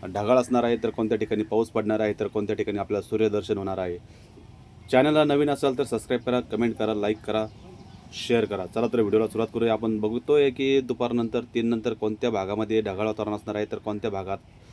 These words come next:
पाऊस पडणार आहे, तर कोणत्या ठिकाणी, अ, वादळा वारासहित आपल्याला पाऊस बघायला भेटणार आहे. तर व्हिडिओला सुरुवात करूया. चला तर मित्रांनो, आपण बघतोय नाशिक. नाशिक या ठिकाणी आपण आता बघितलं तर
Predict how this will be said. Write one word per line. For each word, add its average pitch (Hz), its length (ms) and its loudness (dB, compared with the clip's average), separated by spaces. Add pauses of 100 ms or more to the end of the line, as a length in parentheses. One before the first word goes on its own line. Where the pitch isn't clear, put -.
(300)
पाऊस - 240 4
पडणार 123 300 2
आहे, 120 200 2
तर 120 160 -2
कोणत्या 113 320 -4
ठिकाणी, 120 460 -2 (640)
अ, 101 160 -2
वादळा 117 460 4
वारासहित 117 540 2 (360)
आपल्याला 110 420 2 (160)
पाऊस 104 280 0
बघायला 98 280 -4
भेटणार 95 280 -4
आहे. 117 380 -2 (320)
तर 98 140 -4
व्हिडिओला 98 300 0
सुरुवात 110 280 -6
करूया. 131 260 2
चला 120 260 -4
तर 123 120 -2
मित्रांनो, 123 360 0
आपण 117 260 -2
बघतोय 110 240 -2
नाशिक. 101 380 -4 (460)
नाशिक 139 280 2
या 151 80 8
ठिकाणी 135 260 2
आपण 127 220 0
आता 123 120 0
बघितलं 123 380 0
तर 120 280 -2